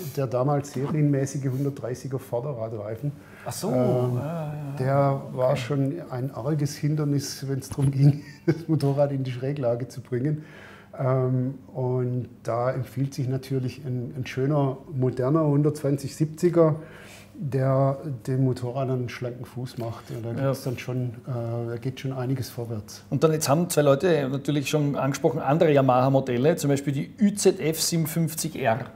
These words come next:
Speaker 2: Und du
Speaker 1: Die
Speaker 2: hast dich jetzt auch für die X-Up
Speaker 1: Die
Speaker 2: entschieden.
Speaker 1: Ypse, die Ypse, ja, die Ypse war damals das Superbike-Basismodell, ähm,
Speaker 2: Der Hans
Speaker 1: von,
Speaker 2: Kranz hat das geschrieben
Speaker 1: von,
Speaker 2: hier in
Speaker 1: von,
Speaker 2: News, ja.
Speaker 1: <laughs> okay.
Speaker 2: Ja.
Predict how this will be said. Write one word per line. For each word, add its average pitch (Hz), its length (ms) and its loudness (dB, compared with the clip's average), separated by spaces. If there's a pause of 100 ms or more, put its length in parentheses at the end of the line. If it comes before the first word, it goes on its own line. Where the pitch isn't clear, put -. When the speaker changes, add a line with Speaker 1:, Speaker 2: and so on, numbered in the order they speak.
(380)
Speaker 2:
Und 151 160 4
du 196 100 4
Speaker 1:
Die 190 40 6
Speaker 2:
hast 190 140 6
dich 190 60 0
jetzt 180 120 4
auch 185 100 10
für 180 80 0
die 175 120 0
X-Up 139 260 2
Speaker 1:
Die 139 60 -2
Speaker 2:
entschieden. 131 340 0
Speaker 1:
Ypse, 170 460 2
die 156 200 -2
Ypse, 160 360 0
ja, 147 420 8
die 139 120 0
Ypse 165 340 0
war 151 120 4
damals 165 460 2
das 151 240 -6
Superbike-Basismodell, 151 1500 2
ähm, 135 600 2
Speaker 2:
Der 147 140 2
Hans 160 160 8
Speaker 1:
von, 147 80 2
Speaker 2:
Kranz 165 240 6
hat 160 100 4
das 139 140 0
geschrieben 131 300 0
Speaker 1:
von, 151 100 2
Speaker 2:
hier 131 100 2
in 123 100 2
Speaker 1:
von, 135 120 4
Speaker 2:
News, 110 120 2
ja. 151 220 6
Speaker 1:
<laughs> - 80 -4
okay. 151 340 6 (420)
Speaker 2:
Ja. 156 200 8